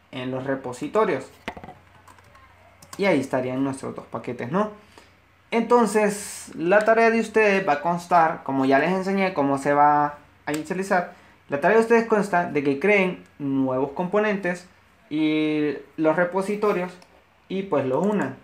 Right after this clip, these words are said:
También vamos a crear una que se llame service. Entonces, service, y ahí estará, ¿no? Y estaría. Entonces ya una vez tengamos los controllers, en este caso pues vamos a suponer que lo que estamos haciendo es un control de clientes.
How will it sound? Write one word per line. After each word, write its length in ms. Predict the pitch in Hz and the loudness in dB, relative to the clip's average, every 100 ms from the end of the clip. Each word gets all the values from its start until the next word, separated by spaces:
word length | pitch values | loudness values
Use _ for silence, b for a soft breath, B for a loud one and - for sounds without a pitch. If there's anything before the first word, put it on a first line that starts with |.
| _ _ _ _ - - _ - _ - | _ _ _ _ -20 -20 _ -20 _ -4
También 260 | 156 190 | -2 0
vamos 240 | 208 214 208 | -2 0 -2
a 80 | |
crear 280 | 170 160 180 | 0 2 2
una 180 | 190 190 | 2 -2
que 80 | 165 | -4
se 160 | - | -6
llame 260 | 120 120 127 | -6 -4 -6
service. 520 | 131 208 190 131 117 - - | -2 0 0 -4 -10 -12 -14
Entonces, 460 | - 120 127 123 - _ _ _ | -16 -14 -14 -16 -20 _ _ _
service, 720 | - - 185 185 185 196 - - | -12 0 2 2 -2 -8 -10 -8
y 60 | |
ahí 80 | 120 | -8
estará, 360 | 120 127 127 151 | -6 -4 -4 -4
¿no? 220 | 196 214 - _ _ | -4 -6 -8 _ _
Y 100 | - | -8
estaría. 440 | 135 139 135 123 - - b b b b _ | -6 -2 -4 -4 -8 -16 b b b b _
Entonces 260 | 180 208 | -4 0
ya 120 | 208 | 0
una 120 | 214 214 | 2 2
vez 160 | 214 | 0
tengamos 400 | 214 208 208 208 | 0 0 0 0
los 140 | 202 202 | 0 0
controllers, 680 | 208 202 196 180 175 175 - _ - _ _ _ - | -4 -2 0 0 -2 -6 -20 _ -20 _ _ _ -10
en 120 | 175 | -6
este 220 | 202 202 | -4 -2
caso 300 | 214 214 208 | 2 2 0
pues 500 | 175 160 151 143 - | -2 -2 0 -4 -2
vamos 240 | 151 190 202 | 0 2 2
a 60 | |
suponer 480 | 180 - 170 185 185 | 0 -4 -2 -2 -4
que 440 | 151 147 143 139 139 | -2 0 0 0 0
lo 140 | 139 | -2
que 80 | 139 | -4
estamos 340 | 135 180 185 | -4 -2 -2
haciendo 240 | 180 190 185 | -2 -2 0
es 40 | |
un 120 | 185 175 | 0 -2
control 340 | 160 151 170 | -4 -2 -2
de 120 | 151 | -4
clientes. 540 | - 185 160 131 120 | -4 -2 -2 -4 -8